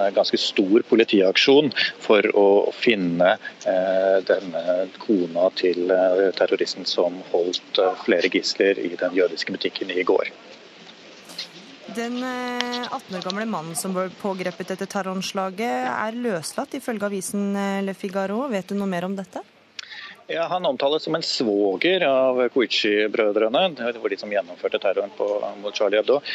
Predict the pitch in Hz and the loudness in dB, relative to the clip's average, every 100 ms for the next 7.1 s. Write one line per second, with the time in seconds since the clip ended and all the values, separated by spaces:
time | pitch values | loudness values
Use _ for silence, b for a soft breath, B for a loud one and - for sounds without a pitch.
0 | B B - 135 135 135 135 135 - 135 | B B 2 4 6 4 4 2 2 2
1 | 131 131 131 131 131 131 131 - 135 120 | 4 4 4 2 2 2 2 0 0 0
2 | - 127 - 110 - 123 127 123 117 95 | 0 -2 0 -2 -2 0 0 0 -2 2
3 | 113 120 117 - 117 117 - 127 - 101 | 2 2 0 2 4 4 4 2 4 4
4 | - 143 156 - B B B 131 127 127 | 4 4 4 0 B B B 4 4 4
5 | 127 127 139 135 139 135 139 135 135 127 | 4 2 2 4 4 2 0 2 4 4
6 | - 139 104 110 131 127 107 113 117 113 | 4 4 6 6 4 4 6 4 4 4